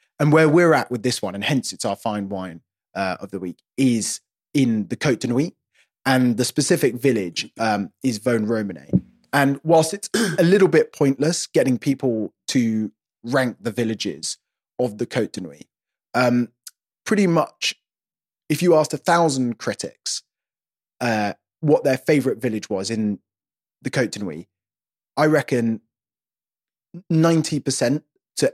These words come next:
eighty to ninety percent would say some combination of Gevrey Chambertin and Vosne Romanée, and more often than not,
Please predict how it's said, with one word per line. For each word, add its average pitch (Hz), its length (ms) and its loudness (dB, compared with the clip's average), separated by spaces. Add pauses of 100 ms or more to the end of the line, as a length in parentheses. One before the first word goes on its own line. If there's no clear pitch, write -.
eighty 170 260 2
to - 100 -4
ninety 127 320 0
percent 110 380 -4 (300)
would 123 140 -2
say 117 460 0 (440)
some 147 320 2
combination 113 560 0
of 107 60 -2
Gevrey 107 320 -2
Chambertin 95 640 -4 (360)
and 113 160 -4
Vosne 117 220 0
Romanée, 127 440 2 (360)
and 143 120 2
more 151 260 6
often 127 240 -2
than 120 160 2
not, 127 260 2